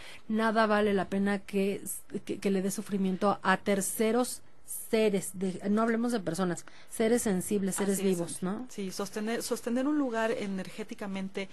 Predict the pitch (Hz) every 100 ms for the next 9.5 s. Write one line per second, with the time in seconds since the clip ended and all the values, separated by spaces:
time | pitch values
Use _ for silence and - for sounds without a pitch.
0 | - - - 170 165 160 165 165 180 190
1 | - 190 - 196 - 185 185 - 165 -
2 | 180 - 190 170 160 175 160 160 170 185
3 | 190 180 - - - - 208 202 220 220
4 | - 185 190 185 - 208 - 226 - 180
5 | 185 180 180 - - - - - - -
6 | - - - 190 247 262 277 302 294 339
7 | 320 262 226 - 269 294 302 294 277 233
8 | - - - - 240 - 285 311 247 196
9 | 180 170 220 202